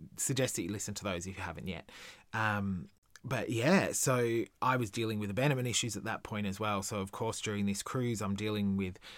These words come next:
my own head spinning and thinking that Ricky's about to leave me. He wasn't. <laughs> Um, and so we get back and I felt really relaxed.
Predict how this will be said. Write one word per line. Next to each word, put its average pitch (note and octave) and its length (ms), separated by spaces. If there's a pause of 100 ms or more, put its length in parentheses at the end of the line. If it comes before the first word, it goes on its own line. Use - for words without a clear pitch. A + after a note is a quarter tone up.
(240)
my A2 160
own A#2+ 180
head A2 240
spinning G#2+ 380
and G2+ 140
thinking G#2+ 300
that G2+ 120
Ricky's G#2 320
about G2 280
to G#2 120
leave F#2+ 180
me. F#2 120
He G#2 160
wasn't. F#2 500
<laughs> - 420
Um, - 120 (400)
and B2+ 180
so C3 400 (520)
we D3 180
get C#3 200
back B2+ 440 (360)
and A#2+ 640 (880)
I - 140
felt F3 220
really A#2 220
relaxed. B2+ 720